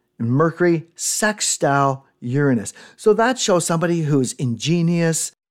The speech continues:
um, inventive, but also ta-, can be tactful and sensitive. So I can see how this fits in with somebody choosing her to be on national television doing the talking right off the bat. She's got a,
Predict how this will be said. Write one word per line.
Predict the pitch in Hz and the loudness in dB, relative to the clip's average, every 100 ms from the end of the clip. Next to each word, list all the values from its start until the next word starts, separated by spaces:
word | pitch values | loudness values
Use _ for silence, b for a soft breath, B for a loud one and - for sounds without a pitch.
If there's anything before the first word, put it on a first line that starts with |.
| _ _ | _ _
um, | - 127 123 120 117 - | -4 0 0 0 0 0
inventive, | 135 110 101 160 175 - 170 165 170 160 _ b b b | -2 -2 0 0 0 0 2 2 2 -4 _ b b b
but | 180 | -2
also | - 196 254 254 | 0 0 0 -2
ta-, | 233 - 175 | -2 -2 -4
can | 185 214 | 2 2
be | 208 | 2
tactful | 202 185 196 240 - 151 147 185 _ _ _ 170 | -2 -4 -4 -4 -6 -2 -2 -4 _ _ _ -2
and | 190 | 0
sensitive. | - 247 254 123 - B B | 0 0 0 -2 -4 B B
So | - 196 | -4 -2
I | 185 | 0
can | 196 | 0
see | 196 240 262 | 0 0 0
how | 185 160 160 - _ _ - | 2 2 2 -4 _ _ -8
this | 180 180 | -4 -4
fits | - 190 - 214 | 0 0 2 2
in | 208 151 - | 2 0 -2
with | 151 | -2
somebody | 160 151 151 | 0 0 -2
choosing | - 165 147 | -2 -4 -2
her | 139 170 | -2 -2
to | 143 | -2
be | 143 | 0
on | 139 139 | 0 0
national | 143 135 | -4 -6
television | 123 185 143 120 131 | -2 0 0 -2 -2
doing | 139 | -2
the | 117 | -4
talking | 117 180 208 135 131 | -8 -8 -8 -6 -2
right | 143 | 0
off | 143 143 | 0 -2
the | 147 | -4
bat. | 147 196 127 _ _ _ - | -2 -2 -4 _ _ _ -6
She's | 175 156 | -2 2
got | 175 143 | 2 0
a, | 151 | -4